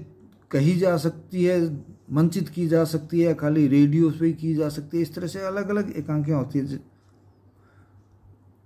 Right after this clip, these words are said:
तो ये बहुत से विषय हैं जिनके आधार पर रचना पद्धति जो है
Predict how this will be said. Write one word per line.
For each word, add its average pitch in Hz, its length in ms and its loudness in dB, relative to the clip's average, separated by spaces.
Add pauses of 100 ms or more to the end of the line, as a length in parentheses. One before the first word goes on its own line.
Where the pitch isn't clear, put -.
(280)
तो 233 380 2
ये 220 240 4
बहुत 185 280 0
से 254 400 0 (500)
विषय 190 320 0
हैं 151 440 2
जिनके 185 340 -2
आधार 156 440 -2
पर 180 200 2
रचना 151 320 -2
पद्धति 143 440 -4
जो 147 180 4
है 131 360 2